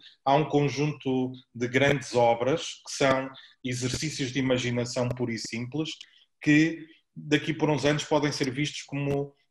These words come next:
literatura escapista e, e uma literatura,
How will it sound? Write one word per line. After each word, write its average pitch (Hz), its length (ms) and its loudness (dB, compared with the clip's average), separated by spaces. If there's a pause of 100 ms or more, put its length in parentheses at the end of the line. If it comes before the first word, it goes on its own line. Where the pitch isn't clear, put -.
(100)
literatura 135 580 0
escapista 127 840 -2
e, 113 460 -6 (280)
e 110 80 -4
uma 120 140 0
literatura, 120 880 0